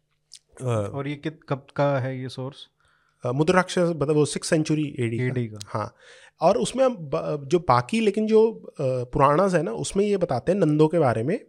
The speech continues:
Speaker 1: कि नंद के आने के बाद अ, जो राज-, जो आएंगे राजा, अ, मतलब जो डायनेस्टीज आएंगी नंदों के बाद, वो शूद्र जैसी होंगी और अधार्मिक होंगी, ये इस्तेमाल होता है।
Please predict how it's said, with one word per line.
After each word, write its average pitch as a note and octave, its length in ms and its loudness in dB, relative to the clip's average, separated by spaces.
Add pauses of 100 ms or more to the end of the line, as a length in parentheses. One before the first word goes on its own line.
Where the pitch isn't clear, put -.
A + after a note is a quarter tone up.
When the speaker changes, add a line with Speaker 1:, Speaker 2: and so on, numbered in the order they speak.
(500)
Speaker 1:
कि E3+ 100 -2
नंद E3 400 0
के A3 120 0
आने E3 280 2
के D#3+ 120 0
बाद B2 320 0 (1080)
अ, B2+ 380 -2 (100)
जो D3+ 200 2
राज-, C3 360 8
जो C#3 180 2
आएंगे C3+ 360 4
राजा, G2 360 -2 (360)
अ, - 20 0
मतलब A#2+ 220 -2
जो C3 240 0
डायनेस्टीज A#2+ 600 0
आएंगी A2 280 -4
नंदों A#2 300 0
के A#2 120 -2
बाद, G2 240 -6 (600)
वो F#3 420 0
शूद्र F#3 460 2
जैसी C#3+ 340 2
होंगी E3+ 420 0 (180)
और D#3 300 2
अधार्मिक B2+ 440 -2
होंगी, G#2 360 -20 (840)
ये D3 260 0
इस्तेमाल C3 680 -6
होता - 220 -12
है। - 120 -20